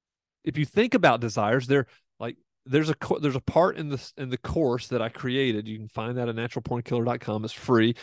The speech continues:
There's a whole section all about our desires. Like, God has given us desires so that they would be met in him. So we have desires for touch, that's non-sexual touch and sexual touch.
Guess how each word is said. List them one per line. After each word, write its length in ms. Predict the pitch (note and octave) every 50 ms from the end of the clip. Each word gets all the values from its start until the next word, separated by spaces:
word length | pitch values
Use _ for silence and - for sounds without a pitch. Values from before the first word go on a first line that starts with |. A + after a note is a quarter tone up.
| - -
There's 160 | - C3+ A#2+
a 140 | B2+ B2 A#2 - _ _ -
whole 280 | - - - F#3 G3+
section 480 | - - - A3 A3 - - - D3+ - - -
all 260 | C3 C#3 D#3+ E3+ F3
about 340 | E3 C3+ C3 B2+ C3 B2 -
our 140 | A#2 A#2
desires. 400 | A#2 A#2 A2 C3+ D3 C#3 A#2 G2+
Like, 160 | A2+ A2+ A#2 G#2+
God 340 | B2+ B2+ C3+ D3+ E3 F3
has 200 | E3+ E3+ D3+ C3+
given 260 | A#2 C#3 D#3 C#3+ D3 C#3+
us 140 | C3+ -
desires 1080 | - B2+ G#2+ A#2+ B2+ A2+ G#2 G2+ G#2+ C3+ C#3+ D#3+ E3+ F3 D3+ A2+ A2+ B2+ D3 D#3 D3 - - - - _ _ _ _
so 160 | - - D#3
that 160 | C#3 D3+ C#3 C#3
they 140 | D3 D3+
would 160 | D3+ D3 C#3 B2
be 140 | C3 C3
met 380 | B2 B2 B2 C#3 D#3 F3 - - _
in 200 | C#3+ D3 D3+ D3
him. 420 | C#3+ B2+ F3 A#3+ A3+ C#3+ G#2 G2+ G2
So 140 | - - A#2+
we 140 | A#2+ B2+ B2
have 200 | C#3 C3 B2+ A#2+
desires 480 | A#2+ G#2+ - B2+ C3 C3 C3 B2 -
for 240 | - - B2 A2 - -
touch, 520 | - - - D3 G3 G#3+ - - - - _ _ _ _ _ _ _ _ _ _ -
that's 240 | C3 A#2 - -
non-sexual 720 | - G#2+ A2 B2+ D#3+ F3 - - F#3 - - - D#3+ D#3+ D3+
touch 320 | - E3+ E3 D#3+ - -
and 180 | - A#2+ C#3 D3
sexual 420 | - - D3+ D3 - - D#3 D3+
touch. 460 | - - D#3+ D#3+ D#3+ D#3 - - -